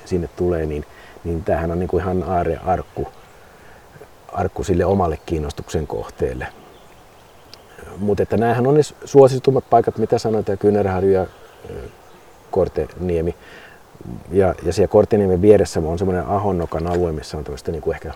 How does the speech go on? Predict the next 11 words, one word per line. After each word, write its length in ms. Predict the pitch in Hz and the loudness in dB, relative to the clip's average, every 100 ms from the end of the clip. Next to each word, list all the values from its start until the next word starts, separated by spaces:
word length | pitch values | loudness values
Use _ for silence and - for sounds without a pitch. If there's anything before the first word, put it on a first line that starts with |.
| - | -10
puiston 340 | - 85 - 78 | -4 -4 -4 -6
vanhinta 460 | 82 82 80 73 71 - | -6 -6 -8 -10 -10 -12
metsäosuutta. 960 | - 71 - - - 73 76 - - - - - - - - - - | -10 -10 -10 -14 -12 -10 -10 -10 -14 -16 -16 -20 -20 -20 -20 -20 -12
Niin 160 | 98 80 | -8 -4
siellä 280 | 92 80 71 | -2 -2 -2
kannattaa 500 | 80 76 - - 71 | -4 -4 -6 -10 -8
käydä 260 | - 64 - | -6 -8 -8
kans 320 | - 73 - - - | -8 -8 -8 -16 -8
katsomassa, 640 | 90 - 67 69 - - | -6 -6 -6 -8 -8 -10
että 280 | 55 - 69 - - - - - 92 | -10 -10 -10 -10 -16 -20 -20 -16 -12
mitenkä 380 | 64 64 64 | -10 -8 -8